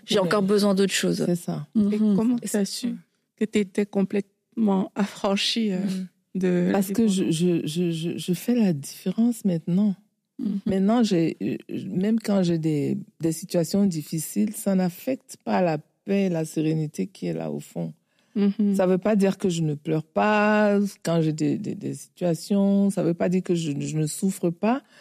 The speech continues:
Speaker 2: mais il y a quel-, une paix en moi que, pff, rien n'arrive à bousculer, en fait.
Speaker 1: Mhm.
Speaker 3: Mhm.
Speaker 2: C'est ça, rien n'arrive à bousculer. Donc, le, le fait de ne pas avoir un partenaire de vie, euh,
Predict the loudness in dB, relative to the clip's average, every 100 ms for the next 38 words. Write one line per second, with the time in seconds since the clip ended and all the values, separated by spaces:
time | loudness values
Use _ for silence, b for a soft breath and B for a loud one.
0 | b b b b -2 0 0 0 2 2
1 | 2 -2 _ -2 0 0 0 0 0 -2
2 | -2 0 0 2 2 2 0 0 2 2
3 | 0 _ _ _ _ _ -18 -8 -6 -4
4 | 2 4 4 4 4 2 2 -2 -6 -8
5 | -6 0 0 0 -4 -2 2 2 2 0
6 | 0 0 0 -4 _ _ _ -6 -4 0
7 | 2 4 4 4 4 2 2 -2 -4 -2
8 | 0 2 4 4 4 4 2 0 0 2
9 | 2 2 2 0 0 0 2 2 2 2
10 | 0 -4 -2 0 2 2 2 0 -4 b
11 | b b b b b -8 -2 2 2 0
12 | -2 0 2 4 2